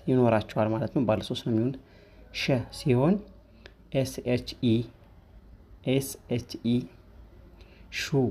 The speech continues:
ስንል ኤስ ኤች ዩ፣ ሺ፣ ኤስ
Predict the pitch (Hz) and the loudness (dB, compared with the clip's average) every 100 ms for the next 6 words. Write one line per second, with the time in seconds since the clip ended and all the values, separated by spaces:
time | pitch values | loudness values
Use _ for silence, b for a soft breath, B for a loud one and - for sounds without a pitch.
0 | - - - 123 156 190 - - - 131 | -2 -8 2 4 4 0 -4 -16 -4 -4
1 | 127 - - 123 - - 107 98 98 - | -4 -8 -4 -4 -4 -4 -2 -4 -8 -18
2 | - - - - - - - - - 139 | -20 -20 -20 -20 -20 -16 -12 -6 -2 2
3 | 120 - - 127 | 0 -2 -6 -4